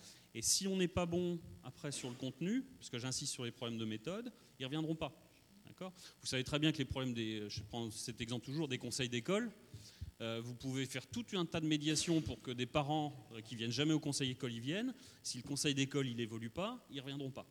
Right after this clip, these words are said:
Bon. Donc le tirage au sort finalement, n'est, c'est, euh, dans les, dans l'enquête pour les pros, c'est pas un problème central parce qu'on peut pas se limiter au tirage au sort. Ça n'est qu'une composante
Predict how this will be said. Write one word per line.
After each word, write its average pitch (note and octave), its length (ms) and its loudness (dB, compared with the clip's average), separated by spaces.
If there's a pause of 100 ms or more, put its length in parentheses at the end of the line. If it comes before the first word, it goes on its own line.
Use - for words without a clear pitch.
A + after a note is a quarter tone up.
(220)
Bon. G#2 100 -10 (380)
Donc C3+ 140 0
le F3 100 4
tirage F#3+ 300 2
au F#3 80 2
sort A#3 180 -4
finalement, F#3 520 -4
n'est, F3 180 -4 (260)
c'est, - 240 -6 (320)
euh, A2+ 240 -10 (220)
dans D#3 100 6
les, F3 160 6
dans D#3 320 0
l'enquête F#3 340 2
pour D#3 120 0
les D#3 100 4
pros, A#3+ 220 -4
c'est E3+ 160 4
pas G#3 140 -2
un G#3 60 0
problème F3 360 -2
central E3+ 580 -4
parce - 220 -2
qu'on D#3+ 360 0
peut A#2+ 120 -6
pas G3 160 2
se - 120 0
limiter F3+ 300 2
au D3 120 2
tirage B2 300 -4
au A#2 60 -4
sort. - 340 -6 (500)
Ça - 200 2
n'est C3 100 4
qu'une A3 200 2
composante D#3 580 0